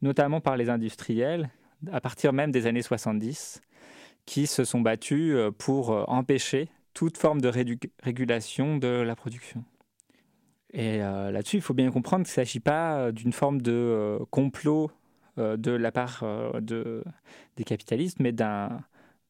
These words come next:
mais ça résulte en fait du mode de production même. C'est-à-dire que comme une multinationale,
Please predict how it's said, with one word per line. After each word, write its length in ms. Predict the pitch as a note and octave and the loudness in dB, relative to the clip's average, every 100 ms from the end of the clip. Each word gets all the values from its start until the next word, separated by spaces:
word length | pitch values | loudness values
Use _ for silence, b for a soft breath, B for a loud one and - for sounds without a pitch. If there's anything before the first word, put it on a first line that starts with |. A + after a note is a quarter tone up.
| _ | _
mais 160 | C#3 A#2 | -2 0
ça 140 | B2+ | 0
résulte 400 | A#2 C#3 E3 - | 0 0 0 0
en 100 | A#2 | 2
fait 360 | D#3 D3+ - - | 2 0 -4 -10
du 300 | A#2+ A#2+ A#2 | -6 -2 0
mode 180 | B2 C3 | 0 0
de 100 | B2 | -2
production 500 | - A#2 A2+ - C3+ | -2 -4 -4 -4 -2
même. 340 | C3+ B2 A#2+ | 0 -2 -4
C'est-à-dire 520 | - A#2 A#2 B2+ - | -4 -4 -2 -4 -6
que 300 | - A2+ A2 C3 - b b b _ | -4 -2 -2 -6 -12 b b b _
comme 180 | D3 C#3 | 2 4
une 120 | C#3 | 4
multinationale, 960 | C#3 C#3+ D3 C3 - B2+ C3 C3 B2 | 2 0 0 0 0 0 2 0 -2